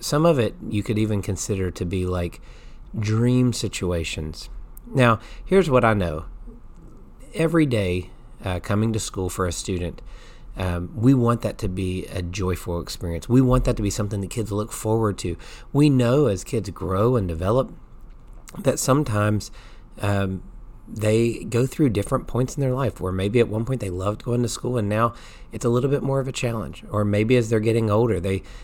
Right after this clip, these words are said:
they see, um, some of the things that happen at school as, as,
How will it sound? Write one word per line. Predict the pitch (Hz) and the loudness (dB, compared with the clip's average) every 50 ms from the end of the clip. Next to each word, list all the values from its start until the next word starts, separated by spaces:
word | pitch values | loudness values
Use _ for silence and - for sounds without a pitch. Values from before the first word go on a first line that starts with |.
| - - | -10 -2
they | - 110 104 | 0 0 2
see, | - - 127 117 120 117 113 110 107 - - - - - - | 2 2 4 6 6 6 4 2 0 -6 -18 -18 -18 -16 -8
um, | - 101 101 98 95 95 95 98 - - - | -4 -2 0 0 0 0 -2 -4 -8 -10 -6
some | - - 117 117 | 0 2 4 4
of | 120 117 | 4 2
the | 117 107 | 0 0
things | - 120 113 113 107 | 2 2 2 2 -2
that | 123 - | -4 -4
happen | 101 101 107 - - 120 110 | -2 -2 -2 -2 0 0 0
at | 101 98 - - | 0 -2 -4 -6
school | - - - - 113 117 117 117 113 | -10 -8 -4 0 2 2 4 4 4
as, | 101 98 95 92 90 - | 4 2 0 -2 -4 -6
as, | - 95 95 95 95 92 92 90 87 - - | -4 -4 -2 -2 0 0 -2 -2 -4 -8 -12